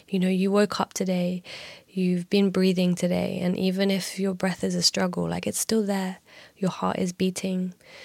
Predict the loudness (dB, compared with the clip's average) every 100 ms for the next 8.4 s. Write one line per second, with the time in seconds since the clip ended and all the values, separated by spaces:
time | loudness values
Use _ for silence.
0 | -20 -20 _ -6 -4 -4 0 0 2 2
1 | 2 0 0 0 0 -4 -2 -2 -4 -2
2 | -2 0 2 0 -2 2 2 2 -2 -4
3 | -4 -6 -8 _ _ -6 -2 0 0 0
4 | 0 0 0 -2 0 0 2 2 0 -4
5 | -6 0 2 2 -2 -10 -16 -16 -4 -2
6 | 0 0 -2 0 2 2 0 -4 -10 -20
7 | -6 -4 -2 -2 -2 -2 -2 -4 -4 -4
8 | -4 -4 -8